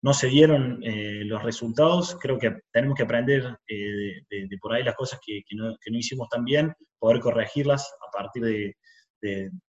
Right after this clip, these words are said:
de, bueno, desde el momento en que terminó, ya empezar a construir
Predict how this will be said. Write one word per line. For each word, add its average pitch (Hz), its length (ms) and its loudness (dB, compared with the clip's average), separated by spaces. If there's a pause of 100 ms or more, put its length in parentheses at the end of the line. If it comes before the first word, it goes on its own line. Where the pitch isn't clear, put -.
de, 101 60 -8
bueno, 123 260 2
desde 110 200 4
el 123 40 4
momento 170 320 8
en 160 80 8
que 143 80 10
terminó, 147 500 10
ya 160 60 10
empezar 147 380 6
a 143 60 6
construir 147 600 4